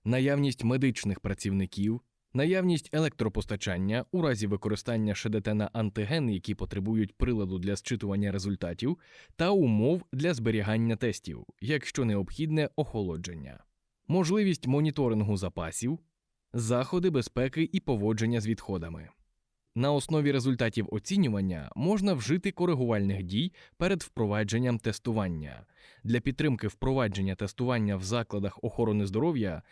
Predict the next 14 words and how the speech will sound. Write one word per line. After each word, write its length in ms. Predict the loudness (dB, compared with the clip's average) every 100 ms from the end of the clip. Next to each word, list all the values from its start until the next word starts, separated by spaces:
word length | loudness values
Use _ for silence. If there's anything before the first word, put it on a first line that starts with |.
| -18 -2
розроблені 640 | 0 2 2 2 2 2
контрольні 580 | 2 0 2 4 4 2
списки 580 | -2 -2 -2 -2 -4 -4
для 200 | -2 -2
перевірки 560 | 0 -2 0 0 0 -2
готовності. 720 | -2 -4 -6 -6 -12 -16 -20 -20 _ _ _ _ _ _ -4
Контрольний 540 | -2 0 2 4 4
список 460 | 2 -2 -4 0 2
для 120 | 2
проведення 560 | 2 0 2 2 2 2
оцінювання 600 | -2 -2 0 2 2 2
готовності 720 | 2 0 2 4 4 0 -4
пункту 420 | -2 0 0 -2
тестування 800 | -4 -4 -2 0 2 2 0 -2